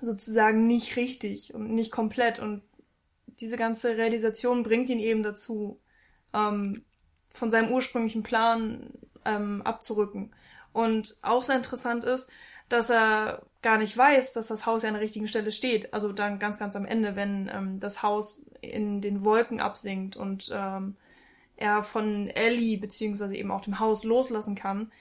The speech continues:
ähm, schaut er ja auch dann nicht mehr zurück sozusagen, weil er auch mit dem Zeppelin und, äh, Russell wieder nach, ähm, Nordamerika reist und eben da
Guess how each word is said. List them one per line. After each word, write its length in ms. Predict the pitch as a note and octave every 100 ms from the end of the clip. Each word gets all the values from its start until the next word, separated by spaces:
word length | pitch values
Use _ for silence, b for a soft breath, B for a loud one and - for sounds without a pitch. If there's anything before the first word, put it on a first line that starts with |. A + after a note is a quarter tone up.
| B B B -
ähm, 520 | G#3+ G#3 G3+ G3+ - _ _ -
schaut 340 | - A#3 A#3
er 60 | A3
ja 100 | G#3
auch 140 | - -
dann 480 | A#3 A3 G#3+ G#3 G#3
nicht 180 | G#3
mehr 180 | A3 G3+
zurück 300 | - G#3+ A#3
sozusagen, 760 | - G3+ G#3 G3+ F#3+ F#3 F#3+ G3+
weil 120 | G3
er 320 | F#3+ F#3+ -
auch 280 | G3+ G3 - _ _ -
mit 180 | G#3+ G#3+
dem 140 | G#3
Zeppelin 600 | - B3 C4+ C4 C#4 C4+
und, 280 | C4 G#3+ G#3
äh, 100 | -
Russell 380 | G#3 G#3+ A3+ A#3
wieder 180 | A3+ G#3+
nach, 380 | G3+ G3 G3 -
ähm, 800 | G3+ G3+ G3 G3 G3 F#3+ G3 G#3+
Nordamerika 920 | G#3+ G#3+ C#4 D4 C#4+ C#4 - C4+ C4+ C4+ B B B B
reist 480 | A3+ A#3 D4 - -
und 200 | A3 G#3+
eben 280 | G#3+ G#3
da 400 | G3+ G#3 A#3+ C#4